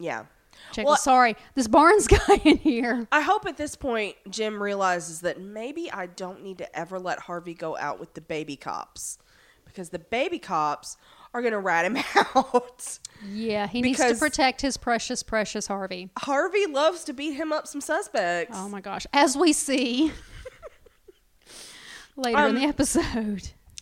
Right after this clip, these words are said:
Speaker 1: So yeah, Jim, Jim tells Barnes that there are gray areas, and, um,
Speaker 2: Which
Speaker 1: he
Speaker 2: Jim has become.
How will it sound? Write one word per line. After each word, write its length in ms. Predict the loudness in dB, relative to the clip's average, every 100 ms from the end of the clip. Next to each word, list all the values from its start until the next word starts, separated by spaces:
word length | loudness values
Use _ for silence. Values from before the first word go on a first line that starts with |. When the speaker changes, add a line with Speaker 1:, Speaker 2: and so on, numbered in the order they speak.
| -10
Speaker 1:
So 140 | -6
yeah, 200 | 0 0
Jim, 300 | 2 -4 -4 -6
Jim 200 | -6 -6
tells 280 | -4 -4 -2
Barnes 340 | -2 -2 -6
that 220 | -8 -8
there 240 | -6 -6 -4
are 160 | -8
gray 440 | -8 -6 -6 -6 -6
areas, 720 | -6 -6 -6 -6 -8 -12 -18 _ _ -20 -20 _
and, 260 | -2 0 0
um, 560 | 0 0 -2 -4 -12 -18 _ _ _ _ _ _ _ -4
Speaker 2:
Which 220 | -4 -2
Speaker 1:
he 100 | 0
Speaker 2:
Jim 240 | 2 4
has 120 | 2
become. 500 | 0 -2 -2 -6 -10